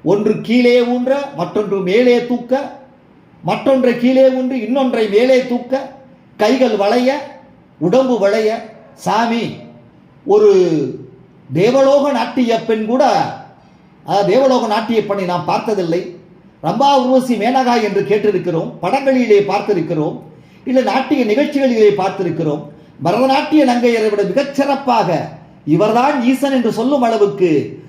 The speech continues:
அந்த நடராஜ நடனம் ஆடி அங்குள்ளவர்கள் எல்லாம் மகிழ்ந்து கொண்டிருந்த பொழுது,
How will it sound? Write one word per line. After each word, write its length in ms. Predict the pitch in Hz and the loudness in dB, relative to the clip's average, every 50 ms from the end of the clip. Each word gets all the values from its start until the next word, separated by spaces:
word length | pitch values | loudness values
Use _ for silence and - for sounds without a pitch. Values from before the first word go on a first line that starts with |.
| - - | -20 -10
அந்த 260 | - - 208 202 202 185 | -6 -4 -2 0 0 0
நடராஜ 580 | 165 165 175 196 214 240 240 254 269 285 277 | 0 -2 -2 0 0 2 2 2 2 2 2
நடனம் 340 | 247 220 208 208 214 202 196 | 2 0 0 -2 -2 -2 -2
ஆடி 580 | 208 185 202 202 190 180 156 131 120 - - - - - - - - - - | 0 0 0 0 2 0 0 -2 -2 -6 -12 -18 -20 -20 -20 -20 -20 -6 -2
அங்குள்ளவர்கள் 640 | 196 240 247 233 254 240 262 302 302 277 254 247 240 | 0 0 2 2 2 2 4 4 4 2 2 0 0
எல்லாம் 220 | 220 214 208 190 | 2 2 0 0
மகிழ்ந்து 480 | 160 165 190 226 254 277 247 - 277 - | 0 -2 -2 -2 -2 -2 -2 -4 -4 -2
கொண்டிருந்த 440 | - 214 196 185 196 180 175 175 156 | -2 0 0 2 0 0 0 0 0
பொழுது, 560 | 135 156 170 190 - 277 247 170 - - | 0 -2 -2 -2 -2 -4 -4 -4 -6 -10